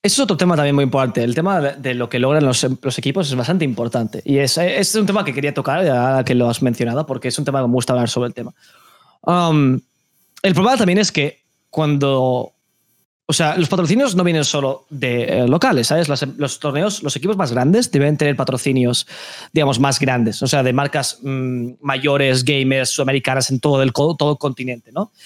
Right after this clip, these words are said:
Pero muchas de estas marcas no están muy dispuestas a invertir, y una razón muy clara, que es que, aunque la gente no lo crea,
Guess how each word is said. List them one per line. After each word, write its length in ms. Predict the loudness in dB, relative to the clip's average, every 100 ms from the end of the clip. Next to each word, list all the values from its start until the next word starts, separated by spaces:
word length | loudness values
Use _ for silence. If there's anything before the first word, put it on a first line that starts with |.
| -18 -16 -10 0
Pero 160 | 4
muchas 500 | 6 4 4 2 2 2
de 120 | 2
estas 200 | 2 0
marcas 500 | 0 0 -2 -2 -2
no 320 | 2 2 2
están 300 | 0 0 0
muy 260 | 2 2 2
dispuestas 340 | 0 0 0 2
a 40 |
invertir, 360 | 2 2 2 2
y 40 |
una 100 | 2
razón 240 | 2 2
muy 200 | 2 2
clara, 340 | 0 -2 -2 -8 _ _ -2
que 80 | 0
es 100 | 2
que, 300 | 0 -2 _
aunque 200 | -4 0
la 80 | 0
gente 180 | 2 2
no 80 | 2
lo 140 | 2
crea, 360 | 2 2 0